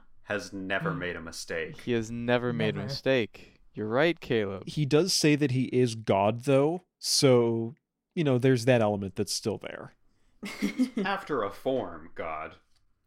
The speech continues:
Speaker 2: A phrase that me, I think I know what that, what, that's a phrase I'm not actually familiar with. After a form. What does that mean?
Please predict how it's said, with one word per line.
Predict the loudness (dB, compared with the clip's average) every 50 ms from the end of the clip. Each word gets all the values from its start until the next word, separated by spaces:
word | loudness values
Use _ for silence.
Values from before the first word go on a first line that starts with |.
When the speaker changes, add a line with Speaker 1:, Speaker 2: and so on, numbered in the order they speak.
| _
Speaker 2:
A | -16 -16
phrase | -14 -10 -8 -6 -6 -4 -6 -8 -6
that | -6 -6 -6 -6 -10 -16 -16
me, | -14 -14 -12 -10 -10
I | -10
think | -10 -10 -8 -8 -8 -6 -4
I | -4 -4
know | -4 -2 -4 -4
what | -4 -6 -10 -10
that, | -14 -14 -16 -20 -20 _ -20
what, | -20 -20 -20 -20 _ _ _ _ _ _ _ _ _ _ _ _ _ _ -12
that's | -4 -2 -2
a | 0
phrase | 2 4 4 4 6
I'm | 4 4
not | 6 4 4 4
actually | 4 2 2 -2 -8 -10
familiar | -8 -6 -6 -4 -4 -4 -4 -4
with. | -4 -6 -6 -4 -4
After | -4 -4 -4 -6 -4 -4 -4
a | -4
form. | -4 -4 -4 -4 -4 -4 -6 -8
What | -8 -8
does | -6 -4 -4
that | -4 -4 -4
mean? | -6 -8 -10